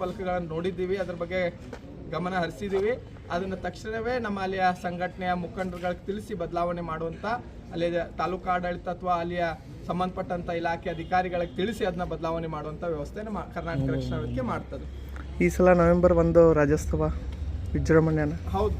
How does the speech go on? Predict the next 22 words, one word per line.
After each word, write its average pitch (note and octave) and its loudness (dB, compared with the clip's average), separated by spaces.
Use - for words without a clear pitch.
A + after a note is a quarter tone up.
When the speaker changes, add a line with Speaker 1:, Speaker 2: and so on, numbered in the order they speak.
Speaker 1:
ಪ್ರತಿ F#3 -2
ವರ್ಷನೂ A3+ -2
ಕೂಡ A3+ 2
ಎಲ್ಲ G3 4
ರಾಜ್ಯದೊಳಗಡೆ, F#3 -2
ವಿಶೇಷವಾಗಿ G#3+ 2
ಕರ್ನಾಟಕ G3+ -2
ರಕ್ಷಣಾ - -6
ವೇದಿಕೆ G3+ -2
ಯಾವಾಗ F#3 4
ಎಲ್ಲ F#3+ 2
ಕಡೆ G3+ -2
ಪ್ರಾರಂಭ F#3 0
ಆಯ್ತೋ F3 -4
ರಾಜ್ಯೋತ್ಸವ F#3+ -2
ಭಾಳ D#3+ -2
ಅರ್ಥಪೂರ್ಣವಾದಂಥ, F3+ -4
ಅದಕ್ಕೂ E3+ -8
ರಾಜ್ಯೋತ್ಸವಕ್ಕೊಂದು G3+ -4
ಒಂದು F#3+ -4
ಬೇರೆ F3+ -2
ರೀತಿಯಾದಂಥ F3+ -6